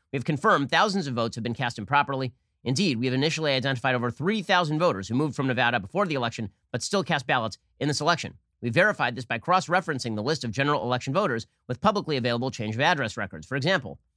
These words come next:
demographic experts agree the National Change of Address database only captures about one-third of relocations.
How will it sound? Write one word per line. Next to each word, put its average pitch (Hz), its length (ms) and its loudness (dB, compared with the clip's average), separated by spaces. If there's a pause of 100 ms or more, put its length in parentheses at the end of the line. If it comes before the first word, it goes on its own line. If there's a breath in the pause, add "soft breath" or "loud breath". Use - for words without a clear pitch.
(260)
demographic 170 460 2
experts 143 340 -6
agree 131 400 0 (220)
the 131 60 -2
National 156 300 0
Change 180 300 0
of 156 60 -2
Address 131 320 -2
database 117 480 -2
only 151 160 0
captures 156 360 0
about 120 200 0
one-third 160 420 2
of 127 60 -2
relocations. 131 640 -2